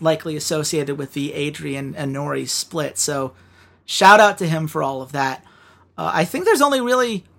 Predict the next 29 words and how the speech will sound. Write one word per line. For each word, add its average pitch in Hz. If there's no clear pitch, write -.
one 226
argument 208
we 190
need 208
to 175
have, 202
Walter, 151
and 185
I 185
hate 247
to 269
undercut 220
you, 135
but 190
I 196
think 262
you 320
might 277
be 277
right. 214
So, 262
but, -
like, 302
tell, 359
tell 381
me 508
why 403
I'm 320
wrong 262